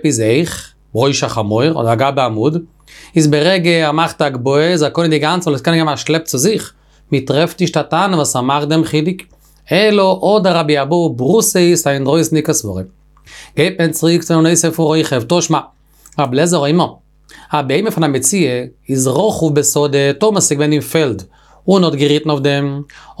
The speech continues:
אדער זי געווען אין שטאט, און מען האט בעיר געמאכט אן האגה, קנו.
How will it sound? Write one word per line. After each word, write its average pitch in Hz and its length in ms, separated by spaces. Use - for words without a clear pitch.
אדער 185 160
זי - 140
געווען 156 260
אין 151 100
שטאט, 160 360
און 151 140
מען 151 200
האט 143 220
בעיר 147 280
געמאכט 143 340
אן 139 100
האגה, 143 260
קנו. 175 360